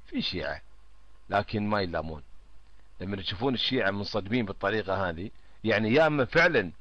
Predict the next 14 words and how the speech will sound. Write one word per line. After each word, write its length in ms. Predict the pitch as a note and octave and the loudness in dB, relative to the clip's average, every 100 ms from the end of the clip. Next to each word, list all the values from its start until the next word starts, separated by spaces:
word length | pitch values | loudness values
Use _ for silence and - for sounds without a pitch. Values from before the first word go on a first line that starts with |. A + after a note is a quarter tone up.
| - - G#2 | -16 -12 -2
ان 100 | G#2 | 4
هذه 220 | A#2+ A#2 | 4 2
ال-، 220 | G#2+ G#2 | -2 -6
ال-، 240 | G#2+ G2 | -8 -8
المصاحف 600 | G2 G#2 G#2+ C3+ G#2 F#2 | -6 -2 2 4 2 0
موجودة 440 | A2 A2+ C#3+ A2+ F#2+ | 2 2 4 4 4
عندهم 360 | G2+ A#2 A2 | 4 2 2
وذكروها 560 | G2 F#2 - G2+ B2 G2+ | 2 0 0 4 6 6
علماهم، 580 | F#2 G2+ B2 G#2+ G2+ A#2 - - - - - | 4 4 4 4 2 -2 -10 -18 -18 -16 -8
زين، 200 | F#2+ A#2 | 0 2
ومثابتة 540 | A#2+ A#2 D3+ E3 - A#2+ | 4 4 6 6 6 4
ايضا 200 | C#3 A#2+ | 6 4
في 140 | A#2+ | 0
كتبهم، 500 | A2+ B2 A#2 A2+ E3+ | 0 0 2 2 0